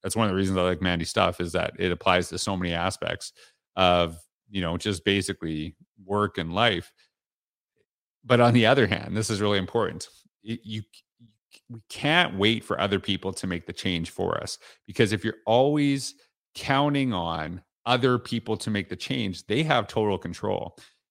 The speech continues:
If, you know, sometimes, and I, I remember actually, I love listening to some stuff from Will Smith, and basically he says, "You know, even if you're wronged,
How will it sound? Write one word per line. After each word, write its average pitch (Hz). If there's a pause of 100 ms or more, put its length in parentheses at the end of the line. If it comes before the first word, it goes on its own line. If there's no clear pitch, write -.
If, 117 (220)
you 113
know, 110
sometimes, 123
and 113
I, 110
I -
remember 131
actually, 113
I 98
love 113 (100)
listening 104
to 104
some 95
stuff 92
from 92
Will 90
Smith, 95 (420)
and 104
basically 107
he 98
says, 95
"You 104
know, 104
even 156
if 123
you're 101
wronged, 90